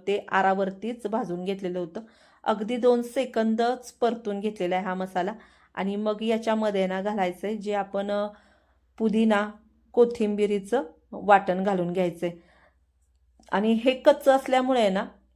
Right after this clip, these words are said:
हे चांगलं परतून घ्यायचं आहे, नाहीतर, अ, हिरव्या मिरचीचा जो कच्चा, कच्चेपणा आहे ना,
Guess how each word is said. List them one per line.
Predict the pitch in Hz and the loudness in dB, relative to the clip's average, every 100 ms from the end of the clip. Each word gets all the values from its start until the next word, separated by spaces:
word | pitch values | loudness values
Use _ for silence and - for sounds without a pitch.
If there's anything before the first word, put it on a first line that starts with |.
| - | -4
हे | |
चांगलं | 214 262 233 202 | 2 2 4 2
परतून | - 233 233 185 | 2 0 0 -2
घ्यायचं | 185 196 185 | -2 -2 -4
आहे, | 190 | -4
नाहीतर, | 196 208 220 | -2 0 2
अ, | 220 226 - _ _ - | 2 0 -12 _ _ -4
हिरव्या | 226 247 | 0 2
मिरचीचा | 254 254 240 226 226 | 2 -2 -2 -4 -2
जो | 226 247 | -2 -2
कच्चा, | 247 240 240 247 247 - _ _ _ - - | -2 2 4 4 2 -6 _ _ _ -20 -6
कच्चेपणा | 226 226 240 233 226 202 | -6 0 -2 2 2 2
आहे | |
ना, | 175 | 0